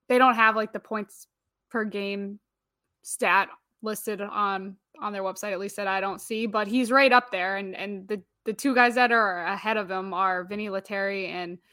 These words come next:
Luke Toporowski. Um, but you're not seeing those two guys come up before you're seeing Fabian Lysell. And then, uh, actually right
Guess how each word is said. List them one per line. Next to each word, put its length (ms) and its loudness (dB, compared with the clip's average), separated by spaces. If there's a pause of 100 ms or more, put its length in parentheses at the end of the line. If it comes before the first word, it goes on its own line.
(300)
Luke 200 -2
Toporowski. 1000 -2
Um, 480 -4
but 180 0
you're 120 -2
not 240 2
seeing 260 2
those 240 2
two 100 -4
guys 280 -2
come 180 -6
up 160 -2
before 300 -6
you're 140 -6
seeing 360 -10
Fabian 380 -8
Lysell. 560 -6
And 120 0
then, 140 2
uh, 40 0
actually 420 2
right 160 2